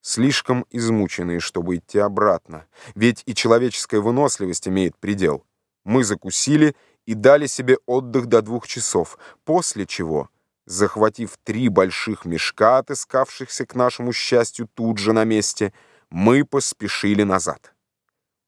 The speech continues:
Около четырёх часов под утро мы подошли к тюльпановому дереву, разделили остаток добычи на три примерно равные части,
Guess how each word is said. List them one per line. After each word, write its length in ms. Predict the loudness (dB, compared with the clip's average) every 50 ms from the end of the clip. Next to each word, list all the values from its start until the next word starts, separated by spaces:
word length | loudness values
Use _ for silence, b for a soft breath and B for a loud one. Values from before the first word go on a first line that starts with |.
| _
Около 440 | 2 2 2 2 0 -2 -2 0 -2
четырёх 640 | -2 -2 -6 -4 0 2 2 4 4 2 2 0 -2
часов 560 | -6 -6 -6 -2 0 0 0 0 -2 -6 B B B B B B
под 220 | 4 4 4 4 0
утро 400 | -6 -8 -4 -2 0 0 0 b b b b b
мы 260 | -2 0 2 2 4
подошли 460 | 4 4 4 4 4 2 -2 -4 -4
к 80 | -4 -6
тюльпановому 760 | -6 -4 -4 0 4 4 6 6 4 2 0 0 2 0 2
дереву, 560 | 4 4 6 6 6 6 4 2 0 -2 -2 -6 _ _ _ -2
разделили 880 | 2 4 4 4 4 2 -4 -2 0 0 2 4 4 6 6 6 6 4 4
остаток 640 | 0 -4 -4 -6 -2 2 2 2 2 -2 -6 -2 0
добычи 460 | 2 2 2 0 -4 -4 -4 -2 -2
на 220 | 2 2 2 2
три 340 | 2 _ -6 -6 -6 -6 -6
примерно 580 | -4 -2 0 2 2 4 4 4 2 2 2 4
равные 420 | 4 4 4 2 0 -6 -10 -10
части, 560 | -6 -2 0 0 0 0 -2 -2 -2 -2 -2